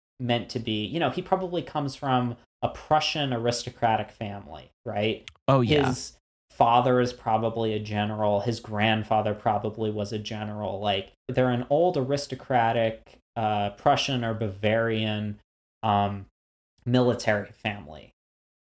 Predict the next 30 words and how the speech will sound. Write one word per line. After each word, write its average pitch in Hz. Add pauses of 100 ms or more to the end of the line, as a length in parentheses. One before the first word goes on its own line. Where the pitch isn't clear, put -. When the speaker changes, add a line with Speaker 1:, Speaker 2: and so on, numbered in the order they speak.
(240)
Speaker 2:
Mm-hmm. 127
Speaker 1:
And 113 (520)
when 110 (140)
Germany 127
said, 117
"We're 117
going 120
to 113
war," 117 (160)
they 107
followed 104
because 104
that's 104
what 110
they 104
do. 104 (840)
And, 110
Speaker 2:
Right. 101 (240)
Speaker 1:
uh, 101 (220)
and 110
that, 104
that's 110
the 113
way 101
it 95
was 104
for 101
generation 101
after 101
generation. 104